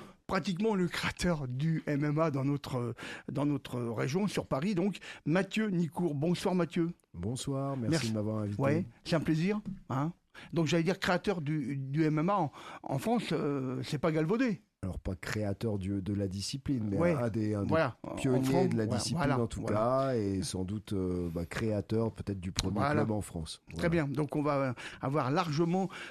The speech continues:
Speaker 1: l'occasion de revenir sur un sport très pratiqué, très populaire, hein. Il y a beaucoup de, euh, de sports de combat, euh, de, sur le treizième, hein.
Speaker 2: Oui, il y a beaucoup de sports de
Speaker 1: Ça
Speaker 2: combat
Speaker 1: plaît
Speaker 2: sur
Speaker 1: bien.
Speaker 2: le treizième. Moi, c'est, bah, je,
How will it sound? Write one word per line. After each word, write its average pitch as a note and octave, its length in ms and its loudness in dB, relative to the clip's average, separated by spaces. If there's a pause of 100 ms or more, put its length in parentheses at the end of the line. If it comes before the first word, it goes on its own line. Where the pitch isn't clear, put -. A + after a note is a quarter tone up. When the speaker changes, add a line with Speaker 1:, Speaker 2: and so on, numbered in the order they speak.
Speaker 1:
l'occasion E3+ 480 2
de C#3+ 60 0
revenir E3+ 280 2
sur D#3+ 220 0
un D#3 40 0
sport - 360 -4
très F#3 220 -2
pratiqué, E3+ 720 -2
très F3+ 160 -2
populaire, D#3+ 600 0
hein. D#3+ 120 0 (300)
Il F3+ 80 2
y - 20 6
a D3+ 40 4
beaucoup F#3+ 300 0
de, E3+ 260 2 (280)
euh, C3 560 0
de A#2+ 180 0
sports D#3 320 -2
de C#3+ 100 -2
combat, D#3 500 0
euh, B2 420 -2
de, A2+ 160 -6 (260)
sur - 200 -4
le C3 40 -2
treizième, B2+ 420 -2
hein. B2+ 100 -6 (460)
Speaker 2:
Oui, G#2+ 120 -2
il A#2 60 2
y G#2+ 40 2
a F#2 40 0
beaucoup F2 260 -6
de - 40 -10
sports F#2+ 300 -4
de F#2 60 -2
Speaker 1:
Ça F2+ 80 -2
Speaker 2:
combat F#2 220 -4
Speaker 1:
plaît D3+ 100 0
Speaker 2:
sur D3+ 160 2
Speaker 1:
bien. F#2 80 0
Speaker 2:
le F#2 40 -2
treizième. G#2 520 -4
Moi, G2 200 -2
c'est, E2+ 520 -6
bah, D#2+ 160 -8
je, D#2 160 -10